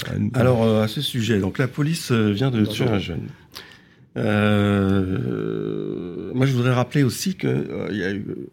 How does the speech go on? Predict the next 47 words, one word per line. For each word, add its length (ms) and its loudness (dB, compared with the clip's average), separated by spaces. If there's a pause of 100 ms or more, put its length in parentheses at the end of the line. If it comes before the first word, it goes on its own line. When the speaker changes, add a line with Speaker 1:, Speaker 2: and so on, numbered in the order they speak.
(120)
Speaker 2:
il 60 -6
y 40 -4
a 20 -2
quarante 380 0
ans, 100 0
c'était 400 -4
la 420 -4
marche 420 -2
pour 180 -4
l'égalité 640 -2
et 20 -6
contre 300 -6
le 80 -2
racisme. 520 -10 (200)
Exactement 680 -6
quarante 320 -10
ans. 80 -18 (640)
Qu'est-ce 200 -2
qui 100 -6
se 100 -8
passe 560 -4 (120)
il 100 -4
y 40 -2
a 60 -6
quarante 380 -6
ans ? 200 -10 (640)
Donc 160 -4
en 80 2
mille 120 4
neuf 120 0
cent 260 -2 (180)
quatre-vingt-trois, 840 -2 (400)
au 100 4
Minguette 460 4
à 60 -2
Vénissieux. 500 -4 (1500)
Euh, 160 6
la 140 4
police 440 -2
tire 200 -2
sur 240 0
un 60 4
jeune 260 2
qui 100 -8
s'appelle 300 -2
Toumi 320 0
Djeidja. 480 -2